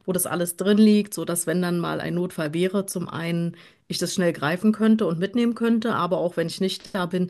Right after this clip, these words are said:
dass die Dokumente gut geschützt sind. Also für ein Safe hat's jetzt noch nicht gereicht, aber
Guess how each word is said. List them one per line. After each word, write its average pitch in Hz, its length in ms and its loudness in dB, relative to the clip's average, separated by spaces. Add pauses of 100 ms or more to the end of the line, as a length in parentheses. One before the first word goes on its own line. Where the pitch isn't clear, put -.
dass 147 120 -6
die 170 100 -2
Dokumente 170 480 -2
gut 180 200 -6
geschützt - 540 -8
sind. 147 320 -4
Also 151 140 -6
für 160 160 -8
ein 160 80 -6
Safe 170 320 -4
hat's 160 180 -8
jetzt 151 300 -10
noch 147 160 -10
nicht 151 160 -10
gereicht, 175 360 -4
aber 139 220 -4